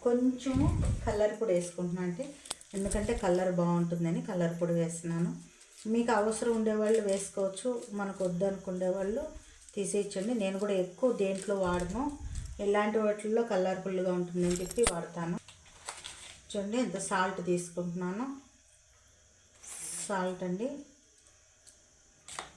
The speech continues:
చూడండి, దీన్ని బాగా సాఫ్ట్గా చేసుకుంటామండి. దీంట్లో కొంచెం వాటర్ చేర్చుకోవాలా, లైట్గా చేర్చుకోవాలండి, ఎక్కువ చేర్చుకోకూడదు. అందులో అంతా మిక్స్ చేసుకోవాలా.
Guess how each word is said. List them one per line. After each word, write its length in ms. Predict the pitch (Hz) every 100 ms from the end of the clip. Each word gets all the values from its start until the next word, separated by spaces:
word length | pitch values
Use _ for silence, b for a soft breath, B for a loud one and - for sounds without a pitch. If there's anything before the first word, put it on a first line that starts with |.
| - -
చూడండి, 580 | - - - 208 202 269
దీన్ని 600 | 226 196 202 247 208 180 180
బాగా 600 | 185 185 180 208 220 175 -
సాఫ్ట్గా 520 | 190 175 170 - 185
చేసుకుంటామండి. 800 | 175 170 165 - 175 170 170 226
దీంట్లో 280 | 214 190 202
కొంచెం 540 | - 185 190 185 196
వాటర్ 380 | 180 170 170 175
చేర్చుకోవాలా, 600 | 165 165 - 185 185 247 269 B B B -
లైట్గా 400 | 208 208 220 214
చేర్చుకోవాలండి, 680 | 190 175 175 - 185 185 196
ఎక్కువ 280 | 175 - 175 170
చేర్చుకోకూడదు. 720 | 170 - 170 170 170 226 285 - - - - - - - - - 185
అందులో 300 | 175 175 180
అంతా 580 | 170 180 175 175 170 175
మిక్స్ 420 | 170 170 - -
చేసుకోవాలా. 720 | 170 - - 170 170 202 -